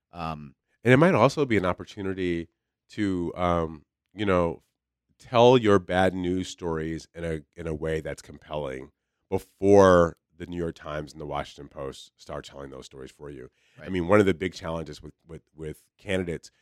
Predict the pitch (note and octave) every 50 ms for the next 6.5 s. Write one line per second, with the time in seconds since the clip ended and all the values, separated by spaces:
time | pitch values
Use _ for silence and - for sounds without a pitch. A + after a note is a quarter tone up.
0 | _ _ _ - D3+ D#3 - - - - G2 - C3 C3 - - F#2+ F2 E2 E2
1 | E2 E2 D2 E2 E2 D#2 D2 D#2 D#2+ D#2+ D#2+ E2 D#2+ D#2 D#2 D2+ - _ - -
2 | D#2 C#2+ C2 C#2+ D2 E2 E2 D#2+ D2+ C#2+ C2+ - _ _ _ _ _ _ - E2+
3 | E2+ G2+ G#2+ G2+ - - F#2 F2 D#2+ - - F2 - - F#2+ F#2 G2 F#2+ F2+ F2+
4 | F2+ E2 - - _ _ _ _ _ _ _ _ _ _ - F#2 E2 D2 G#2 G2+
5 | - G2+ F#2 - - - A2 G2 - - E2+ E2+ E2+ D#2+ E2 E2+ E2 D2+ D2+ D#2+
6 | D#2+ - - - F2+ E2+ D#2 C#2+ -